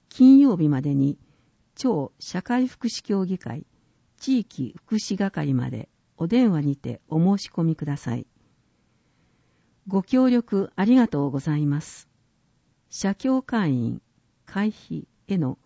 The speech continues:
ご協力ありがとうございます。社会福祉協議会では、一年を通して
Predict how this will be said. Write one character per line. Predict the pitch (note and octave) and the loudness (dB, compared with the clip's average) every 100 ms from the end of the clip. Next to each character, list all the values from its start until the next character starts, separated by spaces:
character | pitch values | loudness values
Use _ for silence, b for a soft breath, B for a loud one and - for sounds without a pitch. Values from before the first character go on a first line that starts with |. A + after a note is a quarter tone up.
| _ _ _ | _ _ _
ご | F#3+ F#3+ | -2 -2
協 | - B3 | 2 2
力 | A#3+ A3+ - F#3+ - | 2 0 -4 -8 -4
あ | |
り | F#3 B3 | 0 2
が | A#3 | 2
と | - C3 | 0 -6
う | |
ご | C3+ | -6
ざ | C#3+ | -4
い | C#3+ | -2
ま | C3 | -4
す。 | D3 - _ _ _ _ _ _ _ _ _ _ _ | -6 -16 _ _ _ _ _ _ _ _ _ _ _
社 | - G3+ | -6 -6
会 | - C4+ | 2 4
福 | C4+ - | 4 0
祉 | B3+ - | -6 -4
協 | - A#3 | 0 2
議 | A3 | 2
会 | G#3+ C#3 C#3+ | -2 -2 -2
で | B2+ | -4
は、 | C3+ C#3+ _ _ _ - | -6 -10 _ _ _ -8
一 | F#3+ C#4+ | 0 10
年 | C#4+ B3 E3 | 10 10 6
を | D3+ | 2
通 | - F3+ | -2 -6
し | - | -6
て | - C#3 | -8 -8